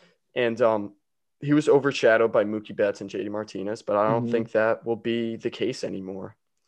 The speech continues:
Speaker 1: with J D Martinez just aging and Mookie Betts being in L A. So,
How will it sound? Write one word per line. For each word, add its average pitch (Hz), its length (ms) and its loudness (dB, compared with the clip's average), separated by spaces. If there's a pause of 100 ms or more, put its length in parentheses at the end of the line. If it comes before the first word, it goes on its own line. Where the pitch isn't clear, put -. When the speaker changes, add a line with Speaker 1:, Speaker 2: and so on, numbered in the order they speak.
(320)
Speaker 1:
with 220 200 -6 (800)
J 110 180 0
D 107 60 -4
Martinez 104 840 -6 (100)
just - 380 -16
aging 117 540 -2
and 107 200 -6
Mookie 117 240 -6
Betts - 300 -2
being 110 300 -4
in 101 340 -8
L 101 180 -2
A. 117 200 -6
So, 101 380 -10